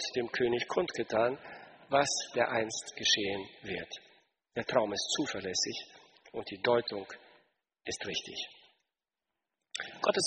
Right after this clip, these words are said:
Gericht wird jeden Staat dieser Welt treffen. Gott wird richten. Gott wird diese Gebilde zerstören. Sie sind zeitlich befristet.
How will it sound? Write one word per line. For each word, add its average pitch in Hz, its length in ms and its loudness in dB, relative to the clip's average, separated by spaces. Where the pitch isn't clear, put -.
Gericht 170 560 6
wird 120 200 -4
jeden 147 240 0
Staat 110 540 4
dieser 117 240 0
Welt 87 280 -6
treffen. - 380 -6
Gott - 220 -2
wird 120 180 -6
richten. - 480 -6
Gott - 180 4
wird 151 120 0
diese 139 200 0
Gebilde 156 640 6
zerstören. 120 680 4
Sie - 140 -4
sind 123 220 -2
zeitlich 156 400 6
befristet. 139 580 2